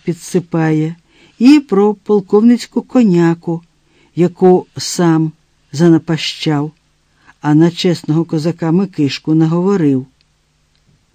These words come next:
Свиря тоді розлютився через край, і зовсім не тому, що через жидівську брехню Микишці голову мало не відрубав. То справи буденні.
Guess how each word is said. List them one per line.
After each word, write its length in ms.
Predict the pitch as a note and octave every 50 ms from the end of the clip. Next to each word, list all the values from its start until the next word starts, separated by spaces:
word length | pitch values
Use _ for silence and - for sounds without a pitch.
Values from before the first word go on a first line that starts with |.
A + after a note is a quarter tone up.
| _ _ _ _ _ _ _ _
Свиря 500 | - - - D3+ D#3+ E3+ E3+ D#3 E3 D#3
тоді 440 | - F3 D#3+ C#3+ C3+ D#3 D#3 D#3+ D#3 - _ _ _ -
розлютився 880 | C#3+ D3+ E3+ D#3+ C3+ C#3+ D3+ D#3 D3+ - - C#4 D4 C4 - - D#3
через 460 | C#3+ - - D#3+ C#3+ D3 D3+ C#3+ -
край, 420 | - _ E3 D#3 D#3 C#3 B2+ B2+ C3+ _ _ _ _ _ - - _ _
і 260 | - D#3 D3+ D3 C#3+ D3
зовсім 720 | C#3+ E3+ B3+ D#4+ E4 B3 - - - D#3+ D3 C3+ C#3 C3+ _ _ _ _ _
не 180 | D3+ E3 F#3+ F#3+
тому, 380 | F#3+ - A#3+ B3 A#3+ A3 F3
що 260 | C#3+ - - - E3 D#3
через 480 | - - E3 D#3+ D#3 D#3+ C#3+ - - _ _ _ _ _ _ _ _ -
жидівську 880 | D3 C3+ F3 F#3+ F#3 D3+ F3 F#3 E3+ D3+ - - - - D#3 D#3+ D3 -
брехню 640 | - D3 C3 D#3 E3 D#3 - - F3 F3+ A3+ C4+ C#4+ C#4 _ _ _ _ _ _ _
Микишці 880 | D3+ E3 F#3 F#3 F#3 - F#3+ F#3+ F#3 - - - - - F3 F3+ D#3+ - _ _ _
голову 680 | - C3+ C3 B2 C#3+ D#3 F3+ F3+ D#3 C#3+ C#3+ C#3 D3 C#3+
мало 320 | C#3+ C#3+ C#3 C3+ C3 C3+
не 220 | C3+ C3+ C#3+ D3
відрубав. 640 | C3 C#3+ C#3 D3+ D#3 E3 D#3 D3 D3+ C3+ B2 B2 B2+ _ _ _ _ _ _ _ _ _ _ _ _ _ _ _ _
То 200 | - - E4 D4
справи 420 | C4 - - A3+ A3+ A3 G3+ G3 F3+
буденні. 800 | E3 F#3 G3+ F3 E3+ F#3+ F#3 E3 D3 C3 B2 B2 A#2+ A#2+ B2